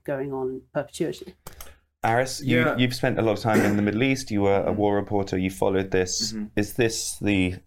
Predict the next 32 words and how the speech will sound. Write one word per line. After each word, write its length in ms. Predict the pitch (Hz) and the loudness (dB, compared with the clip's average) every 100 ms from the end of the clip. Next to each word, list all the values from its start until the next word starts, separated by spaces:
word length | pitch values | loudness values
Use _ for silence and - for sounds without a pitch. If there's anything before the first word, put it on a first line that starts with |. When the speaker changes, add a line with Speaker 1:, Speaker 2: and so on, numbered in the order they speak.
| _ - | _ -14
Speaker 2:
final 500 | - 104 98 95 90 - - | -4 0 2 2 -2 -6 -14
sort 180 | - - | -12 -4
of 60 | |
death 380 | - 95 - - - | 0 -2 -2 -14 -4
knell 380 | 104 92 95 95 | 0 2 0 -4
to 180 | - | -8
some 280 | 87 - 90 87 | -6 -4 -4 -4
kind 200 | 90 90 | -4 -4
of 140 | - - - - - - - | -6 -14 -20 -18 -20 -20 -8
America, 500 | 90 90 87 - 82 | -2 0 -2 -4 -6
American 360 | - 101 92 95 | -2 0 0 0
imperial 500 | 90 98 92 90 87 | -2 0 2 2 0
hegemony, 500 | 95 107 110 104 104 | 0 -2 0 2 2
or 240 | 98 98 - - | 2 -2 -6 -10
how 160 | 113 107 | -4 -2
do 100 | 101 | -2
you 100 | 92 | -6
feel 180 | - - | -6 -8
about 220 | - 67 | -8 -10
it? 120 | - _ _ - | -12 _ _ 2
Speaker 3:
In 60 | |
the 80 | 127 | 4
Middle 180 | 139 131 | 6 6
East, 260 | 139 123 123 | 4 2 4
yeah, 400 | 127 131 131 127 | 6 6 4 0
I 80 | 110 | -2
think 340 | - 110 107 | 2 2 4
you 60 | 110 | 4
even 180 | 104 101 | 4 2
see 300 | - 101 92 | 2 0 0
kind 260 | 104 95 | 0 0
of, 140 | 92 | -2